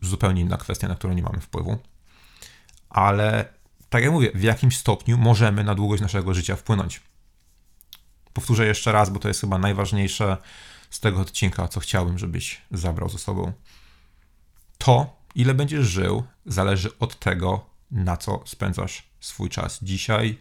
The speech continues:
jutro, pojutrze, za tydzień, na co spędziłeś czas miesiąc temu i rok temu. E, wiem, że wśród moich słuchaczy są nastolatkowie, którzy z reguły nie myślą o swoich rezerwach czasu. Są też starsze osoby, które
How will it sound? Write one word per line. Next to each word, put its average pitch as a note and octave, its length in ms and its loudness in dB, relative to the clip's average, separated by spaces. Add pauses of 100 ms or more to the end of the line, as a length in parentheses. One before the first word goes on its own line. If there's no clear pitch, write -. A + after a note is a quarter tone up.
jutro, F#2 440 -2 (120)
pojutrze, F#2 640 -4 (100)
za G2 160 -4
tydzień, F2 460 -4 (400)
na G2 80 0
co G#2+ 100 -6
spędziłeś F#2+ 460 -2
czas - 220 -8
miesiąc - 340 -4
temu F2 280 -6
i E2 60 -6
rok - 180 -10
temu. - 260 -10 (1900)
E, A2 140 -14 (260)
wiem, D3+ 200 2
że D3+ 340 4
wśród C3+ 200 0
moich C#3 240 2
słuchaczy B2+ 300 2
są A#2 240 2
nastolatkowie, G#2 680 -2 (260)
którzy G2+ 400 -2
z G#2 60 -4
reguły A#2+ 340 4
nie G2+ 120 4
myślą F#2 480 -2
o F2+ 60 -4
swoich F#2+ 280 -6
rezerwach F#2 380 0
czasu. F#2 380 -6
Są - 160 -8
też - 140 -6
starsze B2+ 320 2
osoby, F2+ 280 -4
które F#2+ 380 -2